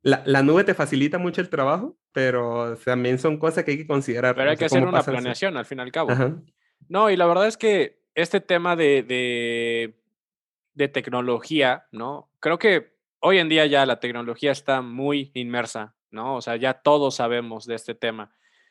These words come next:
Speaker 2: Pero cada vez empieza a entrar a ciertas áreas que no existía o no visualizábamos esa
Speaker 1: Ujú.
Speaker 2: tecnología, ¿no? Hemos hablado en estos capítulos como metaverso, que es un nuevo tema, hemos hablado un poco de I O T, inteligencia artificial,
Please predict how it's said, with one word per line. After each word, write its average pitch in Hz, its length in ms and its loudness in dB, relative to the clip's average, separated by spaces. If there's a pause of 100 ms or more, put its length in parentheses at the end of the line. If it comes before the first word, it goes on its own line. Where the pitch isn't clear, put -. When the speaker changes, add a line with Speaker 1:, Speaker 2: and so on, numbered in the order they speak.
(240)
Speaker 2:
Pero 156 580 6
cada 190 220 6
vez 190 240 2
empieza 175 460 -2
a 170 80 2
entrar 156 680 0
a 131 200 0
ciertas 156 560 -2
áreas 151 560 0 (640)
que 143 180 2
no 151 160 -2
existía 160 840 -2
o 117 120 -4
no 135 200 -2
visualizábamos 120 1120 0
esa 120 240 -6
Speaker 1:
Ujú. - 80 -10
Speaker 2:
tecnología, 139 840 2
¿no? 127 240 -14 (300)
Hemos 226 280 0
hablado 165 320 4
en 160 100 -4
estos 160 340 -6
capítulos 147 680 -2
como 110 280 -4
metaverso, 120 800 0
que 113 120 -6
es 110 120 -8
un 110 140 -10
nuevo 104 340 -6
tema, 127 640 0
hemos 120 220 -6
hablado 110 300 2
un 110 80 -8
poco 110 260 -6
de 104 140 0
I 101 40 0
O 95 60 -6
T, - 140 -12
inteligencia 117 760 -6
artificial, 127 720 -2